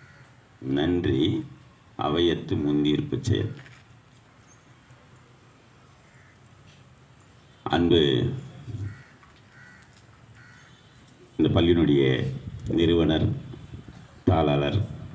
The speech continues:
ஐயா அவர்களுக்கும், பள்ளியினுடைய முதல்வர் அம்மா அவர்களுக்கும், இருபால் ஆசிரியர் பெருமக்களுக்கும்,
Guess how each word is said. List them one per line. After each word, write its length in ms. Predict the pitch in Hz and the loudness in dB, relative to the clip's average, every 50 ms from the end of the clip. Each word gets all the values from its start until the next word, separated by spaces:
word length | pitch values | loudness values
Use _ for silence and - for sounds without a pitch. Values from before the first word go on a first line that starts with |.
| - - - - - - - - - - - - - - - - - - - - - - - - | -18 -20 -20 -18 -20 -20 -20 -20 -20 -18 -16 -16 -16 -14 -16 -16 -16 -18 -20 -20 -18 -18 -10 -4
ஐயா 340 | - 76 78 78 82 80 73 | 0 2 2 4 4 2 2
அவர்களுக்கும், 640 | 69 69 71 71 65 64 - 73 73 - - - - - - - - - - - - - - - - - - - - - - - - - - - - - - - - - - - - - - - - - - - - - - - - - - - - - - - - - - - - | 0 0 0 0 0 0 0 -2 -2 -2 -4 -6 -10 -12 -14 -14 -14 -14 -16 -16 -12 -10 -10 -8 -8 -12 -14 -14 -14 -14 -14 -14 -18 -20 -20 -20 -20 -20 -20 -20 -20 -20 -20 -20 -20 -20 -18 -18 -20 -20 -20 -20 -20 -20 -20 -20 -18 -16 -14 -14 -14 -14 -16 -16 -18 -18 -4 0 2
பள்ளியினுடைய 500 | 78 87 92 92 - 80 73 71 71 67 | 4 4 4 4 4 4 4 4 2 2
முதல்வர் 640 | 71 78 82 90 87 87 87 82 - 67 - - - - - - | 2 2 2 4 4 4 4 4 2 0 -2 -2 -6 -10 -10 -6
அம்மா 260 | - - 73 76 80 | -4 0 0 2 2
அவர்களுக்கும், 720 | 73 69 69 67 65 64 - - - 65 67 67 - - - - - - - - - - - - - - - - - - - - - - - - - - - - - - - - - - - - - - - - - - - - - - | 2 2 2 2 0 0 0 0 0 0 0 0 -2 -2 -4 -6 -8 -8 -6 -6 -6 -4 -6 -6 -8 -10 -12 -14 -14 -14 -16 -16 -16 -14 -14 -14 -12 -14 -16 -18 -16 -10 -6 -4 -4 -2 -2 -2 -2 -2 -2 -2 -4 -2 -2 -2 -2 2
இருபால் 440 | - 98 101 107 110 107 113 113 113 | 4 6 6 8 8 8 6 4 4
ஆசிரியர் 440 | 85 82 82 85 - - 78 76 73 | 2 0 2 2 4 4 4 4 6
பெருமக்களுக்கும், 800 | 73 80 76 73 80 78 76 76 69 69 67 - 73 73 73 | 6 4 4 4 2 2 2 2 0 0 2 2 2 2 2